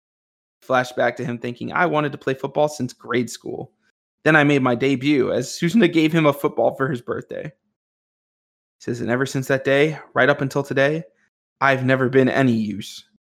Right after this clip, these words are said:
As we see, like, flashbacks of Manta catching passes and Taki not doing shit.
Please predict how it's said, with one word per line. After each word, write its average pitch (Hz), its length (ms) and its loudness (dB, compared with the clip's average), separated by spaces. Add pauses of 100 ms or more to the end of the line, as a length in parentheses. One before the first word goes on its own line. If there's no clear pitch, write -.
(320)
As - 120 -18
we 95 80 -8
see, 110 240 -4
like, 95 180 -4
flashbacks 110 560 0
of 110 100 -6
Manta 113 340 4
catching 117 340 0
passes 110 480 0
and - 100 -12
Taki 113 300 -6
not 78 160 -4
doing 95 160 -6
shit. - 360 -8